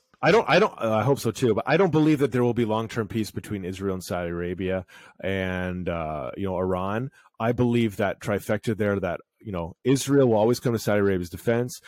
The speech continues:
I think Saudi Arabia, uh, will, they will, you know,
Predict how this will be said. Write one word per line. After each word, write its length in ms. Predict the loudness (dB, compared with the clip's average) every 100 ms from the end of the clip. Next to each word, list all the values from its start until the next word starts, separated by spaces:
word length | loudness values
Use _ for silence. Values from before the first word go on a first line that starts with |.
| -20
I 80 | -10
think 140 | -8 -4
Saudi 260 | 0 2
Arabia, 680 | 4 4 4 2 2 2 -2 _ _ _ -12
uh, 380 | -8 -4 -4 -4
will, 440 | -4 -2 0 -2 _ _ _ _ _ -20 -20 -20 -4
they 260 | 2 4
will, 360 | 6 6 4 0 _ _ _ _ _ _ _ _ _ _ _ _
you 80 | -4
know, 240 | -4 -4